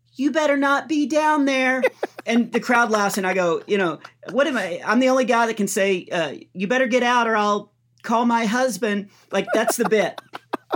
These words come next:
<laughs> Well, I have a bit now that has a really good, uh, kind of gospel message to it. And so I need to do that bit to set up a callback to this, this new bit that I'm doing.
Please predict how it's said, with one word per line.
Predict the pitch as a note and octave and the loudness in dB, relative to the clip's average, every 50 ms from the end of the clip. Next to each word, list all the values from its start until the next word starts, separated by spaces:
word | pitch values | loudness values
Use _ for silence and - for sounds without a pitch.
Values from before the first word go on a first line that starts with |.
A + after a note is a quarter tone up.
| - - | -6 -2
<laughs> | - - - - - - E3+ - _ - - | -2 -2 -2 -4 -6 -8 -8 -8 _ -4 0
Well, | A3 A#3+ B3 B3 A#3 - - _ _ - | 2 4 4 4 2 0 -4 _ _ -2
I | G3 G3 A3+ | 0 2 2
have | A#3+ B3 B3+ C4 B3 C4 | 2 2 2 0 0 0
a | B3 | -2
bit | F#3+ - G3+ G3 G3 F3 - | 0 2 2 2 2 2 0
now | F3 F3 F#3+ G#3+ G#3+ F#3 E3+ D#3+ | 0 0 0 0 0 0 0 0
that | E3 D#3 D3 | -2 -4 -4
has | F3+ F3 D#3+ | -4 -4 -4
a | E3 D3+ | -4 -4
really | D3+ E3 E3+ E3+ E3+ | -4 -2 -2 0 -2
good, | D3 E3 D#3 D3+ B2+ - - - | -2 -2 -4 -4 -6 -10 -8 -6
uh, | C#3+ C#3 B2+ - G2+ F2 - _ - | -4 -4 -4 -6 -10 -12 -14 _ -10
kind | - E3 D#3 | -8 -6 -6
of | C#3 | -6
gospel | B2+ D3+ D3 D3 D3 - - D#3 C#3+ | -4 -4 -4 -4 -4 -6 -6 -6 -4
message | C#3+ C#3 C#3+ - - F#3 E3 - - | -4 -4 -4 -6 -8 -8 -10 -10 -6
to | - F#3+ G3 | -4 -2 -2
it. | G3+ F#3 D#3+ - | -2 -4 -4 -6
And | - D#3+ D#3+ D#3 D3 C#3+ C#3 C3 - _ _ | -4 -4 -2 -2 -2 -4 -6 -6 -10 _ _
so | - - E3 D#3 D3+ - | -10 -6 -4 -4 -2 -2
I | D#3 D#3 D#3+ | -2 -2 -2
need | E3 D#3+ F3 G#3 A3 F3 | 0 -2 -2 -2 -2 -4
to | F#3+ | -6
do | E3 C#3+ F3+ F#3+ F3+ | -4 -4 -4 -4 -2
that | E3+ E3 D3+ - D3 B2+ | -2 -2 -4 -4 -6 -6
bit | C3 D#3+ E3 E3 D#3 D3 C3+ B2+ - _ - | -4 -2 -2 -2 -2 -4 -4 -6 -8 _ -12
to | - D3+ C#3+ | -10 -8 -6
set | - - - E3 D#3+ D#3 D3+ | -6 -6 -4 -4 -4 -2 -2
up | D3 D3 C#3+ - | -4 -4 -4 -6
a | B2+ C#3 D3 D3 - _ | -8 -8 -8 -10 -12 _
callback | - - F#3+ F#3+ G3 F3 D3 C#3 C3+ C3 A#2+ - - - _ _ _ _ _ _ _ - | -8 -4 -2 0 0 0 -2 -4 -6 -6 -10 -12 -14 -20 _ _ _ _ _ _ _ -16
to | - - - F#3+ F3 E3 D#3+ D#3+ D3+ D3 - - | -10 -4 -2 0 0 0 0 0 -2 -6 -8 -12
this, | D3 C3 B2 D#3+ D#3 D3+ - - | -14 -8 -6 -6 -4 -6 -6 -10
this | - C#3+ D3 - - D#3 | -8 -8 -8 -6 -4 -2
new | D#3 F#3 A#3 B3 | 0 0 0 0
bit | D#3+ D3 D3+ C3+ A#2+ - | 0 -2 -2 -2 -4 -6
that | - C3+ C3+ | -8 -6 -4
I'm | C3+ C3+ A#2 | -4 -4 -4
doing. | C3+ C3 B2+ A#2+ A#2+ A#2+ - | -4 -4 -4 -4 -6 -6 -8